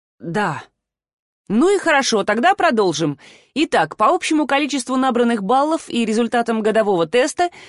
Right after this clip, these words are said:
самый лакомый кусочек, а точнее место в конторе Софии Лиорени, достается... Брат». «Что?» Рик повернулся и внимательно посмотрел на старика.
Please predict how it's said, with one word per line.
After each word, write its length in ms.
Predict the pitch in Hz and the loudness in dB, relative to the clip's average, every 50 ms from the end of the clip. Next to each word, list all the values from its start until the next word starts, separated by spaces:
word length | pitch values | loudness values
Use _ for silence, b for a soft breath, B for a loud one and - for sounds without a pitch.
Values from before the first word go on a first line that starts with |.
| B B B | B B B
самый 540 | - - - 247 247 311 359 370 359 370 370 | -8 -4 0 0 2 2 2 2 0 0 0
лакомый 520 | 330 262 269 285 294 247 277 262 247 233 | 2 2 2 2 0 0 -2 -2 -2 -2
кусочек, 640 | 233 - 208 - - 151 147 147 151 - 262 240 - | -2 -2 -4 -2 -2 -2 -2 -2 -2 -2 -4 -2 -2
а 60 | 262 | -2
точнее 460 | - 180 170 - - 180 170 160 151 | -2 -2 -2 -2 -2 0 0 2 2
место 400 | 156 165 160 160 156 - - 156 | 2 0 0 -2 -2 -4 -6 -8
в 60 | 147 | -4
конторе 440 | - 160 160 165 156 160 151 139 147 | -2 -2 -2 0 0 0 0 0 0
Софии 480 | 151 - - 160 151 - 170 160 151 139 | -2 -2 -4 -4 -2 -2 -2 -2 0 0
Лиорени, 680 | 139 127 123 123 139 170 208 240 269 285 320 339 330 B B B B B B B B B | 0 0 0 0 0 0 0 0 2 2 2 2 0 B B B B B B B B B
достается... 1300 | 185 175 196 214 202 - - 196 165 160 165 156 160 160 165 170 - - - 311 320 359 381 392 381 _ _ _ _ _ _ _ _ _ _ _ _ _ _ _ _ | -4 0 0 0 0 -2 -2 0 0 2 2 2 2 2 2 0 -2 -4 0 2 2 2 2 0 -4 _ _ _ _ _ _ _ _ _ _ _ _ _ _ _ _
Брат». 680 | - 226 220 240 285 277 269 262 254 254 _ - _ _ _ _ _ _ _ _ _ _ _ _ _ _ _ _ _ | -4 0 2 4 4 6 6 4 2 0 _ -12 _ _ _ _ _ _ _ _ _ _ _ _ _ _ _ _ _
«Что?» 680 | - - - - _ - 220 220 285 330 370 381 - _ _ _ _ _ _ _ _ _ _ _ _ _ _ _ _ _ _ _ _ _ _ _ | -8 -6 -6 -6 _ 0 2 4 4 4 2 0 -2 _ _ _ _ _ _ _ _ _ _ _ _ _ _ _ _ _ _ _ _ _ _ _
Рик 260 | 202 226 247 - - | 0 0 0 0 0
повернулся 580 | - 240 208 220 226 220 247 - - - - 240 | -2 0 2 2 2 2 0 0 -2 -2 -2 -4
и 60 | 214 | -2
внимательно 500 | 185 202 208 214 240 277 - 269 247 240 | -2 -2 -2 0 -2 -2 -2 -4 -4 -4
посмотрел 460 | 240 240 - 254 240 226 254 254 254 | -4 -4 -4 -4 -2 0 0 0 0
на 100 | 247 247 | 0 -4
старика. 500 | 240 - 285 262 269 - 240 180 127 120 | -4 -4 -6 -6 -4 -4 -4 -6 -6 -8